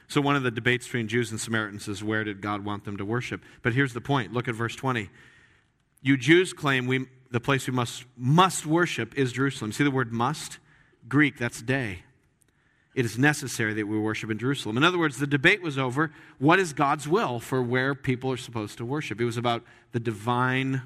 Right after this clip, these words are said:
will and the divine purpose. Or look at verse twenty-four. This wonderful verse,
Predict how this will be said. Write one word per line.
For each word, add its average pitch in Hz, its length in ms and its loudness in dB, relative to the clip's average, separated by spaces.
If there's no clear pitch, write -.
will 113 560 -2
and 113 140 -2
the 110 60 -2
divine 107 440 -4
purpose. 110 560 -10
Or 139 200 4
look 151 260 0
at 139 140 0
verse 135 260 -2
twenty-four. 139 720 -2
This - 240 -6
wonderful 123 580 0
verse, 101 580 -6